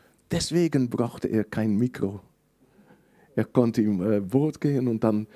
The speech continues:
konnte jeder ihm hören. Äh, vom Boot aus sprach Jesus dann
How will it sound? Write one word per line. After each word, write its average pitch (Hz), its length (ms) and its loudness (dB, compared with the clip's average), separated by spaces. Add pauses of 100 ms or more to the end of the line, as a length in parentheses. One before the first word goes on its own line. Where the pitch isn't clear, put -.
(240)
konnte 107 320 2
jeder 113 580 2 (260)
ihm 107 280 6
hören. 104 520 2 (2250)
Äh, 107 360 4 (1300)
vom 143 220 6
Boot 185 300 6
aus 107 440 0
sprach - 440 2
Jesus 127 460 2
dann 113 380 2